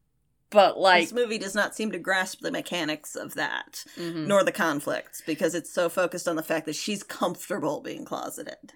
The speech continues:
Speaker 1: Mm-hmm. Yeah, and so now that they've finally boned, the conflict shifts to, "Well, you haven't outed
Speaker 2: Ethical
Speaker 1: us."
Speaker 2: obligation to be out.
Speaker 1: Right. "Are you ashamed of me?"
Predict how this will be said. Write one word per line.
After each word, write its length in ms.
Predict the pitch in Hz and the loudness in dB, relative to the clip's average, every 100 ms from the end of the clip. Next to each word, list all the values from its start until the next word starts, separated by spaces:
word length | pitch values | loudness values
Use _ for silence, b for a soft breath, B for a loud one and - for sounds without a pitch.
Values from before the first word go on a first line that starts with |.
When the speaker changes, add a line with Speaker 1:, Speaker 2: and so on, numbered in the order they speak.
| - | -10
Speaker 1:
Mm-hmm. 340 | 190 185 170 165 B B - | -6 -6 -6 -8 B B 8
Yeah, 280 | 196 180 175 | 8 8 4
and 80 | 180 | 4
so 120 | 190 | 6
now 200 | 196 202 | 10 8
that 160 | 196 190 | 8 6
they've 200 | 185 180 | 6 6
finally 500 | - 190 180 175 170 | 4 6 6 2 0
boned, 460 | 170 175 170 160 | 4 6 4 0
the 140 | 175 170 | -4 -4
conflict 540 | - 175 160 165 160 | 0 -2 0 -2 -2
shifts 400 | - 185 165 - | -2 0 0 -4
to, 320 | - 165 151 151 B B | 0 2 0 -4 B B
"Well, 140 | - 180 | 4 6
you 140 | 175 | 6
haven't 380 | 180 185 175 165 - _ _ _ - | 6 6 6 -2 -6 _ _ _ 4
outed 300 | 185 175 170 | 6 8 6
Speaker 2:
Ethical 220 | 185 202 | 6 4
Speaker 1:
us." 200 | 170 - | 2 -2
Speaker 2:
obligation 680 | 185 175 175 165 156 - 147 | 0 2 2 2 0 -2 -4
to 60 | 156 | -4
be 140 | 143 | -2
out. 480 | 120 143 98 - - - - | 2 2 0 -10 -18 -14 -2
Speaker 1:
Right. 360 | 147 98 - - B B B B B B | -2 -2 -6 -16 B B B B B B
"Are 140 | 190 | 8
you 120 | 190 | 8
ashamed 420 | 185 - 185 165 147 | 4 6 6 6 0
of 140 | 143 | -2
me?" 380 | 139 98 62 - | -4 -4 -6 -10